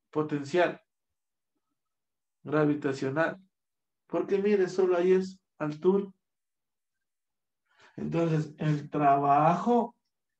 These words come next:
será igual a dos kilogramos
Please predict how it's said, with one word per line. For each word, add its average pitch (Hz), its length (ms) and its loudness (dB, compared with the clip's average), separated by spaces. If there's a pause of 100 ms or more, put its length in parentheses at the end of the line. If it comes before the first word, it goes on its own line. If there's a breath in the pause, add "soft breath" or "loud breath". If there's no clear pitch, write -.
(360)
será 151 460 -4
igual 147 500 -2 (760)
a 143 140 -6
dos 156 380 -2
kilogramos 151 1120 -2